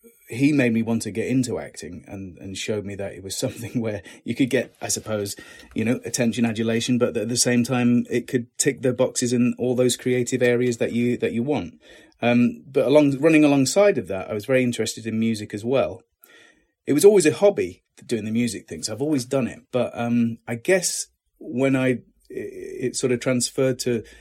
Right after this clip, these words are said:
to influence in the acting side as well was when I did a program called Mersey Beat, um, which, uh, it was a police series again. I did three series of that. We, we shot it in and around,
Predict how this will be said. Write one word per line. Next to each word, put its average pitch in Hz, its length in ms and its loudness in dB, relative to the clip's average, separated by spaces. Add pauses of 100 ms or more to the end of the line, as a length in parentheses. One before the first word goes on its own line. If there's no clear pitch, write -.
(140)
to 123 120 0
influence 123 380 -2
in 113 260 -4
the 120 100 2
acting 123 300 -2
side 98 300 -6
as 101 120 -10
well 113 280 0
was 104 160 -10
when 117 100 -4
I 117 80 -4
did 113 180 -6
a 113 40 -14
program 113 440 -6
called 107 280 -8
Mersey 120 320 0
Beat, - 340 -16 (640)
um, 90 380 -10 (320)
which, - 460 -12 (360)
uh, - 220 -12
it 135 100 -2
was 127 140 -2
a 123 60 -2
police 110 240 -4
series 104 240 -4
again. 107 240 -6
I 127 60 -4
did 127 180 -10
three 113 180 -4
series 104 300 -4
of 98 100 -10
that. 107 260 -6
We, 98 320 -12
we 107 60 -12
shot - 280 -6
it - 160 -8 (280)
in 107 160 -10
and 104 100 -10
around, 98 460 -10